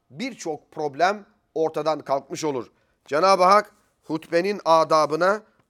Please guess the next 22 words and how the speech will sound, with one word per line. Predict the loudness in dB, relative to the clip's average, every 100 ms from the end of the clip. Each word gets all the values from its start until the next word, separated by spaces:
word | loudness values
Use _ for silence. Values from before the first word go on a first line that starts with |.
| _
uyan | -2 -2 -2
kullarından | -6 -2 -2 0 -2 -2
eylesin | -2 -6 -8 -8
hepimizi | -8 -8 -10 -14 -16 -18 _ _ _ -6
ve |
hakkıyla | -4 -6 -8 -8 -4 -4
hutbe | -6 -6 -6
okuyan, | -6 -6 -4 -4 -8 _ _
hutbe | -14 -8 -4 -4
dinleyen, | -4 -8 -6 -6 -8 -14 _ _
hutbenin | -14 -14 -8 -8 -6
hakkını | -6 -6 -8 -10 -6
veren | -4 -2 -2 -4 -14 _ _
kullarından | -8 -4 -4 -4 -6
eylesin. | -4 -6 -10 -14 -16 _ _ _ _ -6
Ve |
hutbelerimizi | -6 -6 -4 -2 -2 -2 -6 -6 -6 -8 _ _ _
bir | -10 -10
kongre, | -4 -4 -2 -2 -4 -4 _ _ _ _
hutbelerimizi | -16 -10 -6 -4 -4 -6 -10 -8 -8 -8 _ _ _ _ -10
yaralarımıza | -4 -2 0 -2 -4 -6 -4 -4
merhab | -2 -2 0 0